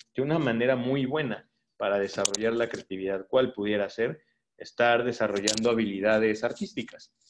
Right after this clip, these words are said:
Creo que esa es una herramienta muy, muy buena para desarrollar la creatividad. El estar escribiendo es algo bueno. Eh, si alguien tiene habilidad para pintar, pues pintar, este,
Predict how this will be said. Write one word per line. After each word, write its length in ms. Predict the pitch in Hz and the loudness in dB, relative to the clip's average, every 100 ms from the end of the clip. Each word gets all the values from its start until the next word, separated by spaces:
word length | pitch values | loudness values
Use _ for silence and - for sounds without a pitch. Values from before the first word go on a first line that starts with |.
| _ - | _ 0
Creo 200 | 135 147 | 2 2
que 100 | 151 | 2
esa 140 | 139 | -2
es 100 | 139 | -2
una 160 | 139 135 | -2 -2
herramienta 560 | 127 98 113 113 107 101 | -2 -2 -2 -2 -4 -4
muy, 340 | 110 151 165 | -4 -4 -4
muy 200 | 117 107 | -2 -2
buena 320 | 104 104 104 | -2 -4 -4
para 260 | - 92 90 | -6 -6 -6
desarrollar 560 | 95 - 92 92 98 | -8 -10 -10 -6 -6
la 140 | 98 95 | -6 -8
creatividad. 720 | 98 - 95 90 90 98 - - _ - - - | -10 -12 -10 -6 -2 -2 -4 -14 _ -12 -2 0
El 140 | 104 | 0
estar 260 | 101 - 139 | 0 4 6
escribiendo 640 | 139 - 104 101 104 104 | 6 2 -2 -2 -2 -4
es 100 | 101 | -2
algo 240 | 98 92 85 | -2 -4 -2
bueno. 320 | 104 113 110 - - - - | -2 0 -2 -4 -14 -20 -8
Eh, 160 | 101 92 | -6 -4
si 160 | 104 | 2
alguien 300 | 107 110 107 | 2 4 2
tiene 220 | 110 110 | 0 2
habilidad 440 | 104 98 101 104 107 | 0 -2 0 -2 0
para 140 | 95 | 0
pintar, 400 | 92 95 95 107 | -2 -4 -6 -6
pues 140 | 117 - | -6 -8
pintar, 800 | 110 101 98 123 113 123 131 123 | -6 -6 -8 -6 0 2 4 4
este, 840 | 104 - - 110 101 101 98 | 2 -2 -4 -2 2 2 0